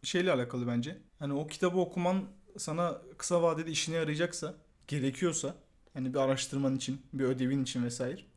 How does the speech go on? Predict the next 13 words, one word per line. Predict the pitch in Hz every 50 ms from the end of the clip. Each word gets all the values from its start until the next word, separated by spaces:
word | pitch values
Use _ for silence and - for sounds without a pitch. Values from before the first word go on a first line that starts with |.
| - - -
onu | 165 160 180 196 196 196 - -
ulaşabilmek | 156 151 160 160 - 180 160 175 180 190 208 208 -
için | 151 - 233 190
internetten | 165 - 165 156 156 156 - 190 180
almak | 160 156 160 180 190 190
mantıklı. | 151 135 135 - - - - 131 120 - - - _ _
Ama | 147 151 156
yani | 160 165 160 160 170 170 165 - - -
kitap | - - 196 196 196
okumaktan | 190 - - 180 165 147 147 - - 156 147 170 - - - _ _
salt | - - - 143 131
şekilde | - - 131 143 139 139
hoşlanıyorsan, | 131 135 131 - - - 143 147 151 147 135 - 196 240